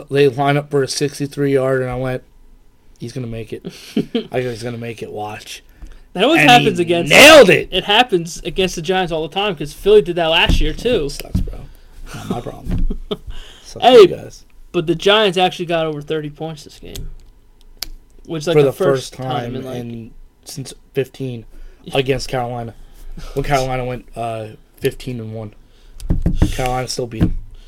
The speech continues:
Speaker 2: Eli, twenty-two for thirty-six, three twenty-six, two touchdowns, two interceptions, a sack. Odell threw fucking <laughs> one time for fifty-seven yards and a touchdown.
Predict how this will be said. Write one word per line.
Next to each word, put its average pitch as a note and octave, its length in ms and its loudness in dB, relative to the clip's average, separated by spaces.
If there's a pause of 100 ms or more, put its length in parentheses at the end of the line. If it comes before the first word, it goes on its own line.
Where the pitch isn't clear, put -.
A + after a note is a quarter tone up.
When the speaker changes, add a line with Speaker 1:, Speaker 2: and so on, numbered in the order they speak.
(340)
Speaker 2:
Eli, E3 500 2
twenty-two D#3+ 420 -4
for - 80 -10
thirty-six, E3 1160 -4
three D#3 180 -8
twenty-six, E3+ 800 -4
two - 180 -10
touchdowns, D#3 520 -6
two E3+ 80 -10
interceptions, D3+ 600 -8
a - 60 -16
sack. E3+ 500 -4 (1000)
Odell C4 640 6 (1200)
threw F#3 220 4
fucking G3 800 -2 (400)
<laughs> - 400 -4
one G3 340 2
time G3 400 6
for D#3 220 -10
fifty-seven F#3 580 -2
yards E3 320 -4
and D#3 80 -10
a E3 40 -12
touchdown. - 440 -10